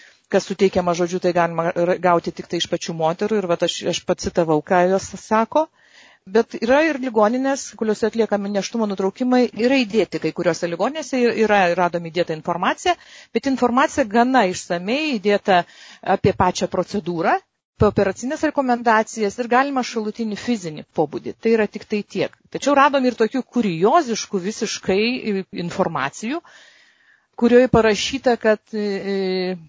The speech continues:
apie medikamentinį nėštumo nutraukimą aprašyta ir me-, medikamentinis nėštumas parašytas taip, kad moteriai skiriami vaistai,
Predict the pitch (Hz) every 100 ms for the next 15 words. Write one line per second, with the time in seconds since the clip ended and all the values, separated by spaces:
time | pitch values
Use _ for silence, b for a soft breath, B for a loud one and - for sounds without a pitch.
0 | _ _ - 202 226 214 202 220 240 247
1 | 214 208 196 - 240 196 165 196 - 190
2 | 339 233 160 160 - 190 185 170 196 196
3 | 185 - 196 185 175 208 254 233 202 -
4 | 180 - 247 220 - - - 202 190 233
5 | 202 - 226 196 214 220 196 - 208 185
6 | 170 165 247 349 -